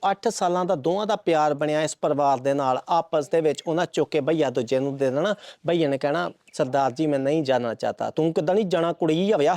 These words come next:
ਚੱਲ ਤੂੰ।" ਆ ਭਈਆਂ ਦੇ ਤਸ਼ੱਦਦ ਚੱਲਿਆ ਆ। ਵੀਡੀਓਜ਼ ਦੀ ਗੱਲ ਉੱਤੇ ਆਉਂਦੇ ਆ, ਜਿਹੜੀਆਂ ਸੋਸ਼ਲ ਮੀਡੀਆ ਉੱਤੇ ਵਾਇਰਲ ਹੁੰਦੀਆਂ ਆ।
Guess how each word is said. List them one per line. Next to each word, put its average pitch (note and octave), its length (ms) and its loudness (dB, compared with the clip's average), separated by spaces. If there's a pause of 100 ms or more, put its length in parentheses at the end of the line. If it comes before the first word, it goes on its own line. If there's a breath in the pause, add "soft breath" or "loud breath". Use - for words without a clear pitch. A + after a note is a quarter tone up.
(140)
ਚੱਲ D#3 280 2
ਤੂੰ।" C3+ 180 -14 (720 loud breath)
ਆ F3 340 2 (460)
ਭਈਆਂ C3 400 0
ਦੇ C3+ 280 0 (160)
ਤਸ਼ੱਦਦ A#2+ 480 -4 (140)
ਚੱਲਿਆ A2+ 340 0
ਆ। G#2+ 280 -2 (800)
ਵੀਡੀਓਜ਼ G3+ 540 0
ਦੀ A3 80 0
ਗੱਲ E3 240 2
ਉੱਤੇ D#3 160 -2
ਆਉਂਦੇ C#3 260 0
ਆ, A3 80 -2
ਜਿਹੜੀਆਂ G3+ 280 0
ਸੋਸ਼ਲ F3 320 0
ਮੀਡੀਆ E3+ 320 2
ਉੱਤੇ E3+ 160 0
ਵਾਇਰਲ C3+ 340 0
ਹੁੰਦੀਆਂ A2+ 500 -4
ਆ। - 40 -14